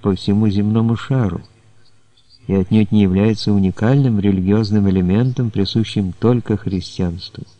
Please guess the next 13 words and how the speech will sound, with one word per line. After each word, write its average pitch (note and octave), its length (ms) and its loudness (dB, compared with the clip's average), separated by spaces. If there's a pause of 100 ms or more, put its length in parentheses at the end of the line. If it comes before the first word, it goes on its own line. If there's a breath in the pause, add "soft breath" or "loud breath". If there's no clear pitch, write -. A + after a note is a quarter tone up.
(3500)
Против B2 340 4
гипотезы C3 840 4
о A2+ 100 2
миссионерах A2+ 960 2 (640)
говорит G#2 500 2
и B2+ 60 2
тот C3 220 0
факт, - 440 -2 (540)
что - 280 0
у G#2 60 4
Дагонов G#2 580 4
найдены G#2+ 640 2
особые G#2+ 600 0